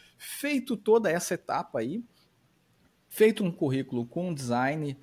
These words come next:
é, é, simples e eficaz, sem foto, sem exagero de informação, eu chego à minha pergunta quase final pra, pra você: é,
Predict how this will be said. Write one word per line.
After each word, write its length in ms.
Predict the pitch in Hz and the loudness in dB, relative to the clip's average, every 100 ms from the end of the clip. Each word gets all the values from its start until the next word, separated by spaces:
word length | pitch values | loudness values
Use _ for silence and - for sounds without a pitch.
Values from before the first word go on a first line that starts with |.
| - _ _ | -20 _ _
é, 500 | 110 107 107 98 - | -2 0 0 -4 -6
é, 640 | 101 104 104 - - 95 - | -8 -6 -8 -10 -12 -14 -12
simples 800 | - - 185 208 208 220 202 - | -6 0 2 2 2 -2 -4 -2
e 80 | 131 | 0
eficaz, 720 | 143 - - 131 160 170 - - | 0 -4 -2 0 0 -2 -10 -20
sem 320 | - - 202 202 | -16 -6 -4 -4
foto, 600 | - 139 151 165 - 160 - | -4 0 2 0 -6 -14 -16
sem 300 | - - 220 | -6 -2 0
exagero 500 | 220 185 143 156 160 | 2 0 0 0 -2
de 80 | 139 | -4
informação, 640 | 127 123 107 101 - 196 208 - - - | -6 -6 -6 -6 -4 -4 -6 -16 -12 -4
eu 100 | 160 | -4
chego 440 | - 180 202 196 | 0 0 0 0
à 40 | 180 | 0
minha 160 | 175 | -2
pergunta 480 | 180 151 156 196 185 | -2 -4 -4 -6 -8
quase 440 | - 175 202 196 | -2 0 0 -2
final 640 | 196 - 175 156 170 175 - | -6 -6 -2 2 4 2 -2
pra, 600 | 113 113 95 - - - - | -6 -4 -8 -12 -20 -20 -14
pra 120 | 113 | -12
você: 340 | 107 - 170 | -10 -8 -4
é, 380 | 185 156 156 | 0 0 -2